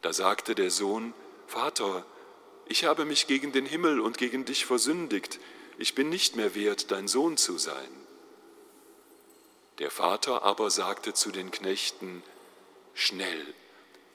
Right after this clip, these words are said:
holt das beste Gewand, zieht es ihm an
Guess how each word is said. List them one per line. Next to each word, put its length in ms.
holt 400
das 280
beste 440
Gewand, 680
zieht 260
es 180
ihm 300
an 320